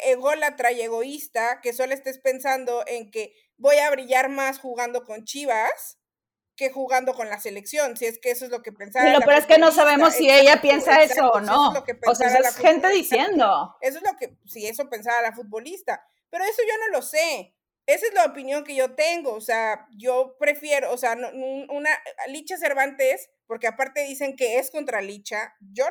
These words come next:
Speaker 1: no creo que sea contra Licha. Eh, cada quien puede opinar lo que sea. Lo que yo hablo y, y comento es la situación que hay entre federación y equipos.
Speaker 2: Así es. Y yo creo que es,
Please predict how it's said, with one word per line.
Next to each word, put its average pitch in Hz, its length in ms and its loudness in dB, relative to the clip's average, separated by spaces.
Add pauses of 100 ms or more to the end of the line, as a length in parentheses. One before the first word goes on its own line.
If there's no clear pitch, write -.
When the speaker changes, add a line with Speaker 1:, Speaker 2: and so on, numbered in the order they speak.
Speaker 1:
no 269 120 -8
creo 214 260 -10
que 202 80 -20
sea 196 240 -10
contra 190 260 -14
Licha. 180 480 -14
Eh, 214 280 -12
cada 302 320 -2
quien 285 280 -10
puede 262 200 0
opinar 220 360 -10
lo 220 140 -12
que 214 100 -16
sea. 302 220 -4
Lo 247 200 -6
que 220 200 -12
yo 262 180 0 (140)
hablo 247 340 -2
y, 208 100 -16 (200)
y 208 160 -20
comento 233 520 -8 (460)
es 269 200 -2
la 294 180 -2
situación 247 560 -10
que 240 80 -8
hay 226 140 -4
entre 202 260 -14
federación 202 640 -8 (280)
y 226 180 -10
equipos. - 760 -18 (120)
Speaker 2:
Así 165 300 -8
es. - 320 -10 (260)
Y 285 200 0
yo 605 140 8
creo 605 200 10
que 370 80 0
es, 311 140 -4